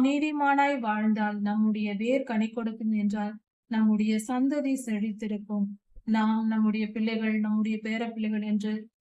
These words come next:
சந்ததி சந்ததியாய் செழித்திருப்போம். துன்மார்க்கனுக்கு அவன் உதடுகளின் துரோகமே கண்ணி. துன்மார்க்கன் தன் வார்த்தையினாலே, அவன்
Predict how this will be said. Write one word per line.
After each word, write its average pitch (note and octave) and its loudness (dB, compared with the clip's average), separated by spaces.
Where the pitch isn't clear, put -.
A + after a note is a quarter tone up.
சந்ததி D4+ 2
சந்ததியாய் G#3+ -2
செழித்திருப்போம். G#3 -4
துன்மார்க்கனுக்கு C#4+ 2
அவன் A#3 0
உதடுகளின் D#4 2
துரோகமே A#3+ 2
கண்ணி. G#3 0
துன்மார்க்கன் D#4 6
தன் B3 4
வார்த்தையினாலே, C4 4
அவன் D#4+ 2